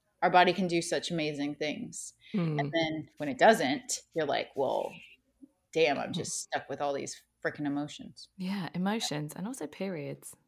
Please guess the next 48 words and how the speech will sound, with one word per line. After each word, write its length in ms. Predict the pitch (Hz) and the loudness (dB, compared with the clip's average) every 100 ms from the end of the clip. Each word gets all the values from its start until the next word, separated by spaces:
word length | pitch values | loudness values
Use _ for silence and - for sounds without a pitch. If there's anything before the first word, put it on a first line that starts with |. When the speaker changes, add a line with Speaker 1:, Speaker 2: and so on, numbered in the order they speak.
| - | -14
Speaker 3:
That's 120 | 233 | 2
Speaker 1:
Ugh. 160 | 190 190 | 6 6
Speaker 3:
not 100 | - | 4
fair. 320 | 160 165 185 - _ - 165 | -6 -6 -10 -14 _ -6 4
Speaker 1:
I 100 | 185 | 6
have 200 | 202 180 | 6 6
to 80 | 180 | 4
say, 260 | 160 185 185 | 6 8 8
Speaker 2:
<laughs> 20 | |
Speaker 1:
I'm, 140 | 170 - 180 | 6 0 0
I'm 100 | 180 | 4
definitely 360 | 175 185 180 | 2 2 0
grateful 380 | 170 165 160 156 | 4 4 4 -6
for 300 | - 160 160 | -4 -2 0
not 260 | 160 156 170 | 0 -2 -4
having 260 | 151 151 | -4 -4
had 180 | 156 147 | -2 -2
a 60 | 143 | -2
period 400 | 151 151 147 151 | -2 -2 -2 -4
for 100 | 143 | -10
quite 280 | - 151 - | -4 -4 -2
some 140 | 143 135 | -6 -4
time 260 | 151 143 | -6 -6
right 160 | 123 87 | -8 -6
now. 280 | 92 139 160 - - | -6 -6 -8 -18 -14
It's 220 | - 175 | -8 -4
been 140 | 175 147 | -2 -2
a, 40 | |
Speaker 3:
<laughs> 300 | 147 - - | -6 -12 -6
Speaker 1:
an 60 | 151 | 0
Speaker 2:
Yeah. 60 | 196 | 6
Speaker 1:
amazing 320 | 220 208 185 175 | 8 8 4 -4
time. 220 | 170 156 160 - - | -2 -2 -4 -14 -2
I'm 100 | 190 | 0
still 220 | 196 226 190 | 4 6 8
breastfeeding, 760 | 196 196 - 185 165 165 175 | 8 6 2 4 4 2 0
and 300 | 147 165 175 | 2 4 4
I 40 | - | 2
Speaker 3:
Okay. 140 | - | -2
Speaker 1:
still, 200 | - 202 - - | -2 -2 -2 2
for 100 | 220 | 6
some 180 | 240 233 | 8 8
reason, 260 | 220 220 | 8 6
I 60 | 190 | 4
still 220 | - 202 | 6 6
haven't 240 | 202 175 | 6 6
gotten 240 | 170 120 170 | 4 4 2
a 120 | 160 | -2